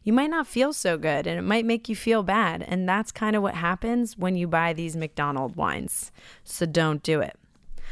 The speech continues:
So what is Helen's Wines all about? What is Wine Face about? I'm trying to bring you education.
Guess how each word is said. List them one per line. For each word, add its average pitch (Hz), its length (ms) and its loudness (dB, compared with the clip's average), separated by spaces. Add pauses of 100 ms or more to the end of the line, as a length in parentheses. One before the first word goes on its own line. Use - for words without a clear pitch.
(760)
So - 200 2
what 277 160 6
is 277 100 -4
Helen's 262 420 2
Wines 233 380 4
all 233 160 4
about? 226 320 4
What 233 100 0
is 214 120 -2
Wine 185 340 0
Face 214 300 0
about? 208 480 2 (100)
I'm 196 160 2
trying 220 240 0
to 202 80 0
bring 185 240 0
you 175 140 0
education. 160 1000 -2